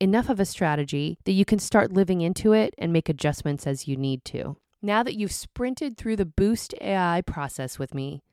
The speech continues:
take a moment and bask in the glory of your achievements. Remember to review,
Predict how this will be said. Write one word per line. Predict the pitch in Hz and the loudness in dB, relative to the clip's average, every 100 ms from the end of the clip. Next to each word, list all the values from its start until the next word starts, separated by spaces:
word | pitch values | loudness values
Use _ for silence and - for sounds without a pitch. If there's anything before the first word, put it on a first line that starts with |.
| _ | _
take | - 240 - | -4 -2 0
a | |
moment | 262 208 196 196 - - | 2 2 2 0 -4 -6
and | 160 147 - | -4 -4 -8
bask | 143 165 - - - | -8 -8 -12 -14 -12
in | 202 | -6
the | 202 | -4
glory | 202 165 151 151 156 - | -4 -2 0 0 -4 -6
of | 170 | -4
your | 175 | -2
achievements. | 202 - 302 330 160 - - - _ _ _ _ - | -4 -2 -4 0 -2 -4 -12 -18 _ _ _ _ -4
Remember | 185 180 180 | 0 2 0
to | - 190 | 2 4
review, | 165 156 202 214 214 220 | 4 4 6 8 6 4